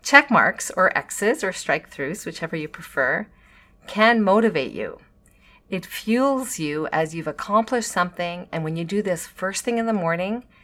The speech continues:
it sets your day in a positive direction. Now, don't we all want more of that? That's choosing happy. The second thing that the checklist will give you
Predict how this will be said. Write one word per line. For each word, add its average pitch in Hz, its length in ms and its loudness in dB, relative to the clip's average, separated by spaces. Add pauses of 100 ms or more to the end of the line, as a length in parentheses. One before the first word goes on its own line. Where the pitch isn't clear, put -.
(140)
it 170 160 -10
sets - 500 -6
your 196 100 -4
day 180 460 -6
in 143 140 -10
a 131 80 -10
positive 165 580 -10
direction. - 680 -8 (260)
Now, 170 160 0
don't 208 300 4
we 233 120 4
all 185 300 8
want 190 240 8
more 170 260 2
of 160 120 -4
that? 190 360 6 (240)
That's - 320 -8
choosing 208 420 -2
happy. 233 600 4 (1160)
The 214 100 0
second 285 400 4
thing 208 180 2
that 170 100 -6
the 185 80 0
checklist 185 480 -2
will 170 120 -6
give 202 240 0
you 214 380 0